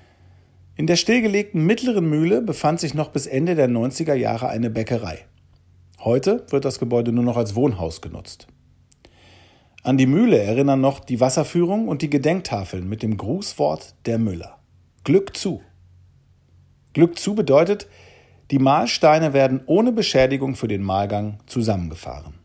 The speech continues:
Tritt man auf den Platz, liegt rechts die alte Schmiede.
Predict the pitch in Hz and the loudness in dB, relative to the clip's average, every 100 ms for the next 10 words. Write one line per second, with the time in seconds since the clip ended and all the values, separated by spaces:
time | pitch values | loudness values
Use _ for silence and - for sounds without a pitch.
0 | _ _ _ - _ _ _ _ _ _ | _ _ _ -20 _ _ _ _ _ _
1 | _ _ _ _ - - 220 240 220 170 | _ _ _ _ -20 -2 0 2 2 2
2 | 165 - 143 123 156 - 147 139 123 151 | 2 0 -4 2 0 2 -6 -4 0 0
3 | 175 - - 143 - 120 156 156 - 135 | 0 -10 -8 -6 -2 -2 0 -2 -2 -4
4 | 165 - | -4 -8